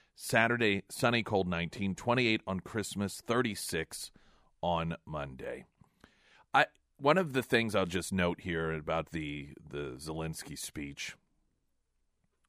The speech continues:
when, when I watch something like that, I try to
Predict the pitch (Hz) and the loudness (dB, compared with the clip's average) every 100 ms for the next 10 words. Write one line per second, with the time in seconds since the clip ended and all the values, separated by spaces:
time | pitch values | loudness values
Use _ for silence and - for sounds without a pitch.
0 | _ _ _ _ _ _ _ _ _ _ | _ _ _ _ _ _ _ _ _ _
1 | _ _ _ - - - 120 104 101 107 | _ _ _ -18 -16 -8 -4 -4 0 6
2 | 110 98 95 95 - 90 92 85 85 87 | 6 8 6 4 0 -2 0 -2 0 0
3 | 82 80 - 98 87 - 95 85 80 76 | 0 0 2 2 2 0 -4 -2 -2 -4